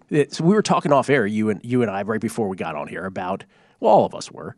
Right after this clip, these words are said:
the fact that there's, so there's college baseball on right now. Arkansas is playing Auburn. It's an elimination game as the College World Series continues. Essentially, there's a Final Four, kind of, after tonight, though two teams will need one win and, and two others will need two. Um,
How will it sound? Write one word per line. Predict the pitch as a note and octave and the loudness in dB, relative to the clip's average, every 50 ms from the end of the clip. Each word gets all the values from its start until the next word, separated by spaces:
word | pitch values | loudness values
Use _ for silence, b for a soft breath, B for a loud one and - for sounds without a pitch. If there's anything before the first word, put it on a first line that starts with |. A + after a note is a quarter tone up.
| - | -6
the | - A#2 | -6 2
fact | - D3+ C3 B2+ | 2 2 2 2
that | B2 | 0
there's, | G#2 G#2 F#2 - | -2 -2 -2 -2
so | - C3 | -2 -2
there's | A#2 - | -2 0
college | - F3 C#3 C3+ A2 G#2 | 0 0 0 0 -4 -6
baseball | A2+ G#2 G2+ - - E2 D#2 | -6 -6 -6 -4 -6 -8 -8
on | D2 D2+ | -8 -8
right | D2+ E2 E2+ | -8 -8 -8
now. | F2+ F2+ E2+ | -8 -8 -2
Arkansas | - C3 C3+ - B2+ A2+ A#2+ G#2 | 0 0 0 2 0 -2 -2 -2
is | G#2 | -2
playing | - A2+ G2+ E2+ - - | -2 -6 -6 -6 -2 2
Auburn. | B2 C3+ C3 A#2+ C3 B2 A#2+ A2+ | 2 2 4 4 2 0 0 0
It's | - - | -2 -6
an | - | -12
elimination | F#2 F#2+ F#2+ F#2 A2 C3+ C3 - A#2+ B2 | -12 -10 -8 -8 -4 -4 -4 -4 -4 -2
game | A#2+ A2+ A2+ A2+ G#2+ - B B B B B B B | -2 -2 -2 -2 -4 -6 B B B B B B B
as | - B2 A#2 | -8 -6 -6
the | B2 | -6
College | A#2 - C3 A#2 A#2+ A2 - | -2 0 0 2 2 0 -2
World | G#2+ A2 G#2 G2 | -4 -4 -4 -4
Series | - - A2+ G2+ F#2+ - | -4 -4 -4 -4 -4 -6
continues. | - F#2+ - - - D#3+ C3 A#2+ A#2 A2 F2+ | -8 -12 -10 -4 -2 0 2 2 0 -2 -4
Essentially, | F#2 - - A2 G2+ G2 G2 F#2 | -6 -6 -6 -6 -6 -6 -8 -8
there's | E2+ E2+ | -8 -10
a | F2+ | -14
Final | - - - A2+ G#2+ G2 D#2 - | -12 -2 -2 -2 -2 -2 -6 -8
Four, | - - - - D#3 D3 A#2+ F#2+ F2+ E2 D#2+ - - _ _ - | -14 -16 -6 0 2 2 2 2 0 -6 -8 -10 -14 _ _ -12
kind | - - - E3+ D3+ C#3 C3 B2+ G#2 | -10 -2 0 2 2 4 2 2 0
of, | F#2 E2 E2+ F#2+ | -2 -6 -8 -8
after | F2+ F2 - - F#2+ F2 | -8 -8 -8 -10 -12 -12
tonight, | - F#2 G2 F#2 F2+ E2+ B B B B B B | -12 -10 -10 -10 -10 -12 B B B B B B
though | - G2 | -8 -8
two | E2+ - - E3+ | -6 2 0 0
teams | C#3 - C3 A#2+ A2 G2 | 2 2 0 0 0 -4
will | F2+ F2 | -8 -10
need | F#2 E2+ D#2+ F#2 | -12 -12 -10 -2
one | A#2+ C#3 B2 G#2+ | -2 -2 0 0
win | G#2+ A2 G2+ G2 | -2 -4 -4 -4
and, | F#2 D#2+ D#2 - - | -6 -8 -10 -12 -12
and | - A2 - | -12 -8 0
two | - C#3+ A#2 | 2 2 2
others | G2+ G2+ G2+ F#2+ - | 2 0 -4 -8 -8
will | G2+ F#2+ | -10 -10
need | F#2 F#2 F#2 - | -10 -10 -12 -12
two. | - - A2 F2+ - - b b b b b b b b b - | -8 -8 -8 -8 -8 -14 b b b b b b b b b -2
Um, | B2+ B2+ B2 A#2+ A#2 A2 A2 A2 | 0 2 2 2 2 0 -2 -4